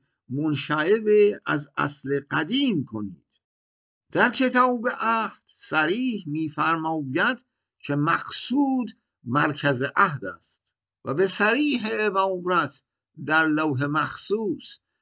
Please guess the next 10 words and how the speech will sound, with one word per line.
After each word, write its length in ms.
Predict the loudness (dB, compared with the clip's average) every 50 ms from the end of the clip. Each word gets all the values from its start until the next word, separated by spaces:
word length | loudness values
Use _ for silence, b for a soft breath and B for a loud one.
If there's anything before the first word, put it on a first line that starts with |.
| _ _ -10
که 120 | -6 -6
پیش 440 | -6 -4 -4 -2 -2 -2 -2 -4 -4 -6 -6
کل 300 | -4 -2 0 2 2 2 2
مسلم 640 | 0 0 -4 -4 -2 0 0 0 2 2 0 2 2
است 520 | 2 2 2 2 0 -2 -4 -8 -14 _ _ _ _ _ _ _ _ _ -10
می‌فرماید 1300 | -6 -4 -2 -2 -2 -2 -2 0 2 4 4 2 2 0 0 0 0 0 0 2 2 2 0 0 -4 -10 _ _ _ _ _ _ _ -8
مرکز 580 | -4 0 0 2 0 0 -2 -2 -2 -2 0 0
نقض 880 | 0 0 0 0 2 2 4 4 4 2 0 -2 -2 -4 -6 -6 -4 -6 -6 -6 _ _ _ _ _ _ _ _ _ _ _ _
فلان 400 | -8 -2 0 0 2 2 0 -2
شخص 720 | -2 -2 0 0 2 2 0 0 -2 -4 -6 -10 -12 -12